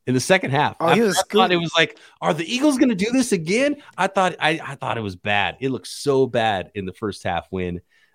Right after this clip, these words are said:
Speaker 1: right before halftime, Patrick Mahomes got hurt. It's like, "Oh, no, this is gonna, how it's gonna happen again for the Eagles." Uh, he came back, man. I don't know what they shot him up with.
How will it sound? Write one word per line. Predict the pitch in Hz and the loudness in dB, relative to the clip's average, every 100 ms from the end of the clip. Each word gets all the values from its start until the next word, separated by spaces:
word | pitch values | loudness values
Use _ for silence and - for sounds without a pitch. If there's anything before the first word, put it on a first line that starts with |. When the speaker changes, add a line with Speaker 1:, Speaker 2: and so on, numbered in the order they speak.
| _ | _
Speaker 1:
right | - 123 | -2 -2
before | 135 - 143 | -2 -2 0
halftime, | 120 113 - 113 107 101 - | 0 -2 -2 -4 -4 -8 -8
Patrick | 104 107 113 | -8 -6 -2
Mahomes | 107 101 | -2 -2
got | 87 | -2
hurt. | 92 92 | -2 -2
It's | 85 | -4
like, | 80 | -8
"Oh, | 92 85 | -6 -4
no, | 85 85 78 | -4 -8 -8
this | 95 95 | -12 -14
is | 92 | -10
gonna, | 95 | -6
how | 92 | -6
it's | 90 | -8
gonna | - 87 | -12 -10
happen | 92 95 87 | -6 -6 -6
again | 82 92 - 104 107 101 | -12 -12 -6 -4 -2 -4
for | 98 | -8
the | 90 95 | -10 -6
Eagles." | 101 95 80 - _ _ _ _ | -4 -4 -6 -8 _ _ _ _
Uh, | 90 87 | -4 -4
he | 107 | -4
came | - 185 | -2 0
back, | 175 220 165 - | 2 0 -2 -4
man. | 127 139 | -2 -2
I | - | -2
don't | 151 | 0
know | |
what | 151 156 | 2 2
they | 156 151 | 0 0
shot | 175 156 | 2 2
him | 147 | 0
up | 151 - | -2 0
with. | 113 | -2